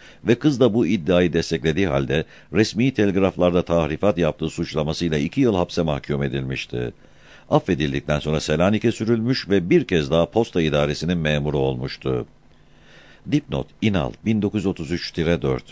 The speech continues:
Önde gelen üyelerden biri de matematik okumak için gittiği İsviçre'de mülteci Jön Türklerle tanışmış olan Selanik'in yerlisi Mithat Şükrü Bleda'ydı.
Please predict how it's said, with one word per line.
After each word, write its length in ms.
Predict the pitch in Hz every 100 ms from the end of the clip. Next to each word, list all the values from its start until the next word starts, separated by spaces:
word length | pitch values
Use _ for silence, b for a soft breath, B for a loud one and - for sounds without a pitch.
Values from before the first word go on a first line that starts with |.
| - - - - - b b b b b b
Önde 260 | 117 151 202
gelen 280 | 104 69 73
üyelerden 580 | 80 76 76 76 82 78
biri 200 | 110 135
de 80 |
matematik 500 | 123 123 120 127 147
okumak 360 | 87 80 71 73
için 220 | 76 78
gittiği 360 | 67 - 76 73
İsviçre'de 560 | 78 - - 104 104
mülteci 520 | 90 98 87 98 110 104
Jön 260 | 73 107
Türklerle 480 | 95 85 73 73 80
tanışmış 480 | 85 87 82 92 80
olan 220 | 69 73
Selanik'in 540 | 85 101 123 120 120
yerlisi 480 | 117 104 101 101 107
Mithat 400 | 101 107 117 127
Şükrü 460 | - 101 101 110 78
Bleda'ydı. 760 | 92 80 67 64 64 65 58